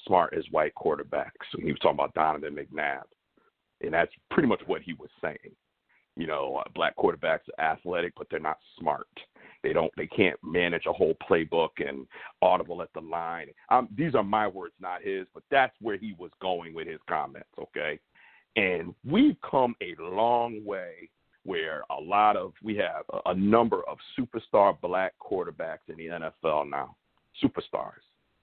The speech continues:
You know, arguably some of the faces of the league. You know, we've had Cam Newton as M V P and Lamar Jackson as M V P and, and Pat, Patrick Mahomes as M V P and,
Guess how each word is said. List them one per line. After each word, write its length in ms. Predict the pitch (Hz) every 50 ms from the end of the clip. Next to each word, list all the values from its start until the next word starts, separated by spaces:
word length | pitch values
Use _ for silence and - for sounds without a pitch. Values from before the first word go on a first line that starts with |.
| _ _ _
You 120 | - 87 78
know, 260 | 78 76 - 78 62 - - -
arguably 640 | 104 104 110 117 104 107 95 101 101 98 98 95 - - -
some 160 | - 110 101
of 40 | 98
the 100 | 95 -
faces 320 | _ - 110 107 - - 104 - -
of 100 | 107 95
the 80 | 85 101
league. 400 | 95 95 110 107 98 87 73 - - - - 170 180 - - _ _
You 80 | - 80
know, 100 | 80 76
we've 160 | 78 90 87
had 220 | - 107 95 95 - - -
Cam 240 | 131 110 104 98
Newton 220 | 101 110 107 87 87
as 140 | 90 85 -
M 180 | 92 90 85 82
V 160 | 78 82 78 -
P 300 | - - 95 82 76 76 76
and 80 | 78 76
Lamar 320 | 76 76 95 104 104 104 98
Jackson 440 | - 104 101 104 98 - _ - 85
as 80 | 78 - -
M 200 | 82 82 82 76
V 160 | 78 76 76 _ -
P 360 | 87 85 78 73 73 69 71 73
and, 200 | 71 69 69 71 - - - - - - -
and 200 | 78 78 73 -
Pat, 280 | - 131 104 87 - _ _ -
Patrick 320 | 127 110 - - 110 -
Mahomes 440 | 82 95 92 107 113 113 110 107 98
as 180 | 82 85 80 76
M 120 | 85 87 80 76 73
V 140 | 78 78 - _
P 500 | - - 90 80 76 76 71 71 73 69 69
and, 140 | 69 - -